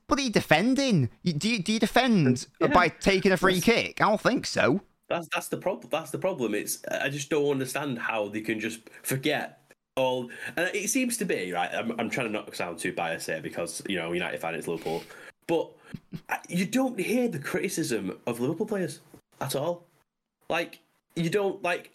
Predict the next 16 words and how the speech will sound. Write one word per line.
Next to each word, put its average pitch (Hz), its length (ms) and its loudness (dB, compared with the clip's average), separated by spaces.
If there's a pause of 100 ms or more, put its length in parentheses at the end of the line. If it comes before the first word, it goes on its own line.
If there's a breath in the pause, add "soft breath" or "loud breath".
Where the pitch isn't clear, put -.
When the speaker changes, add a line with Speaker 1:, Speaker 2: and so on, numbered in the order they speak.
(100)
Speaker 2:
obviously, 147 360 0
I, 107 240 0
I 120 60 0
must, 135 340 0
I 117 80 -2
follow 113 240 0
more 92 180 -4
things 87 220 -2
United 87 340 -2
than 87 100 -4
I 87 60 -2
do, 85 200 -4
obviously, - 260 -6
Liverpool 80 280 -4
and 78 80 -6
things. - 280 -8